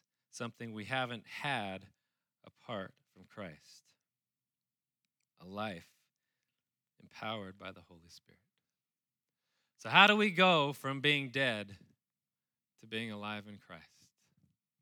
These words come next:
It's there in Ephesians, as plain as it gets, in verse eight. "For by grace you have been saved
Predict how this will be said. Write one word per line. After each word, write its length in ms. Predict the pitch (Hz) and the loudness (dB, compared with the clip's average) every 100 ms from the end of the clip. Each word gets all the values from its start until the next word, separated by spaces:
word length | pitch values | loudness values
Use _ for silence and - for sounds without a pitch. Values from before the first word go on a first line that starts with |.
| _ _ _ _ _ _ _ _ - | _ _ _ _ _ _ _ _ -20
It's 140 | - | -10
there 220 | 117 127 | -2 0
in 80 | 147 | 0
Ephesians, 840 | 151 135 123 113 117 113 - - - _ _ _ _ _ _ _ _ _ - | -2 -2 -2 -4 -10 -12 -14 -14 -20 _ _ _ _ _ _ _ _ _ -18
as 120 | - | -18
plain 320 | - 120 131 | -10 -4 -2
as 160 | 139 123 | -2 -6
it 180 | 120 104 | -12 -12
gets, 540 | 95 - - - - _ _ | -14 -14 -16 -16 -18 _ _
in 80 | 98 | -20
verse 320 | 92 107 - - | -12 -10 -10 -12
eight. 200 | 82 - _ _ _ _ _ _ _ _ _ _ _ _ _ _ | -18 -18 _ _ _ _ _ _ _ _ _ _ _ _ _ _
"For 100 | - | -6
by 200 | 131 135 | 0 0
grace 480 | 131 135 185 214 - | 2 8 8 8 4
you 80 | 196 | 2
have 180 | 170 147 | 0 0
been 160 | 135 | -4
saved 640 | 127 - 165 180 185 185 170 | -4 -2 0 0 0 -2 -6